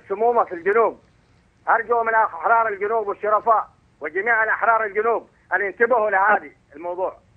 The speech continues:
أن ينتبهوا لقضية ال-، الإصلاح. الإصلاح سيبث سمومه في الجنوب بكل قوة. نحن نواجه ونحن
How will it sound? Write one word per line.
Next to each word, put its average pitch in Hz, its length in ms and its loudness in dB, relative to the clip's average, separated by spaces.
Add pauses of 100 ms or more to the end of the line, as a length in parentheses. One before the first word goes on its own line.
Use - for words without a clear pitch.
(520)
أن 190 80 -4
ينتبهوا 220 440 0
لقضية 214 500 0
ال-، 208 140 -2 (200)
الإصلاح. 202 480 2 (360)
الإصلاح 196 400 -2
سيبث 208 360 -6
سمومه 233 360 0
في 170 80 -4
الجنوب 208 460 2 (640)
بكل 254 480 0 (460)
قوة. 190 340 2 (1000)
نحن 202 300 2
نواجه 214 540 2
ونحن 160 280 -6